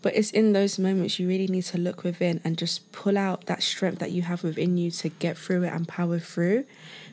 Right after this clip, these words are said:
and really believe, like, "I can do this. Like, no matter what, I can do this. As long as I'm alive, I'm breathing, I'm on this earth and I'm healthy and I'm okay, whatever life is throwing at you, you can do it." And I truly, in my heart, believe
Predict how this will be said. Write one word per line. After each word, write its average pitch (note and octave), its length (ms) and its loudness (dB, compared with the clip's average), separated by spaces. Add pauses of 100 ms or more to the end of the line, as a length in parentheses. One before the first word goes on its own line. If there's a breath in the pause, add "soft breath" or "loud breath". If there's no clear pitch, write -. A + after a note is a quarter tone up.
(180)
and F3+ 240 6
really F#3 240 4
believe, F3 400 0
like, - 240 -4
"I E3+ 140 2
can E3 260 0
do D#3 180 0
this. - 220 -4
Like, - 140 -6
no F3+ 120 2
matter F#3+ 240 2
what, F#3+ 400 0
I F3+ 100 -2
can F#3 200 -4
do F3 160 -2
this. - 200 -6
As F#3+ 140 -4
long G#3+ 160 4
as A#3+ 100 -2
I'm G#3+ 140 4
alive, A3 460 0 (360 loud breath)
I'm F3+ 140 2
breathing, A#3 560 2 (540 loud breath)
I'm G3+ 200 4
on A3 140 4
this A#3 240 2
earth G#3 320 4 (100)
and F#3 140 2
I'm F#3 100 2
healthy A#3+ 440 0
and F#3+ 100 2
I'm F#3+ 160 4
okay, A#3 560 0 (380 soft breath)
whatever A3 400 4
life G#3 240 4
is G3+ 80 0
throwing G3+ 320 2
at F#3+ 100 0
you, G3+ 180 2
you G3 360 0
can F#3 320 0
do F3 180 2
it." E3+ 140 0
And F#3+ 100 0
I G3 80 0
truly, F#3+ 760 0 (140)
in F#3+ 140 4
my F3 140 2
heart, F3 280 0
believe F3 520 0